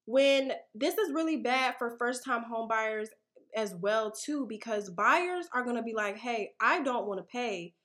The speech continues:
the buyer's agent. I don't wanna pay no agent. I'ma just go directly to the seller myself and represent myself." It's kinda like you going to court and representing yourself without a lawyer.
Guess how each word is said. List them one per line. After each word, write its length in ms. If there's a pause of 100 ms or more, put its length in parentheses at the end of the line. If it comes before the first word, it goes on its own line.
(420)
the 200
buyer's 380
agent. 320 (180)
I 120
don't 100
wanna 140
pay 160
no 160
agent. 340
I'ma 220
just 240
go 160
directly 680 (120)
to 100
the 160
seller 440
myself 800 (600)
and 180
represent 380
myself." 460 (340)
It's 140
kinda 300
like 300
you 200
going 280
to 80
court 420
and 140
representing 500
yourself 440
without 280
a 60
lawyer. 500